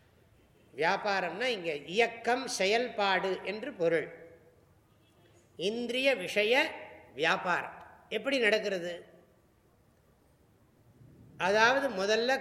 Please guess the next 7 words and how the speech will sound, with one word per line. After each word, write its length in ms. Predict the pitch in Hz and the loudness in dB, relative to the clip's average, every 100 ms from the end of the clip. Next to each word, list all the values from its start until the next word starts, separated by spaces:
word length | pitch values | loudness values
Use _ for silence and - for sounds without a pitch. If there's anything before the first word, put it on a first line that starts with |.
| - | 0
கண்ணுல 520 | 185 220 240 262 254 | 0 2 2 2 0
பார்க்கிற 480 | 190 214 220 233 214 | 2 2 2 0 0
சக்தி, 880 | - 190 - - - 247 302 294 - - | 0 -2 -2 -12 -8 -4 -4 -8 -20 -8
கேட்கிற 480 | - 220 - 220 202 | -2 -2 0 -2 -2
சக்தி, 760 | - 190 - - 247 285 311 - - - | -2 -4 -6 -10 -4 -4 -6 -12 -18 -8
முகர்ற 440 | 151 170 226 214 196 | -6 0 0 2 -2
சக்தி 920 | - 196 - - 247 285 302 - | -2 -4 -4 -10 -6 -4 -6 -12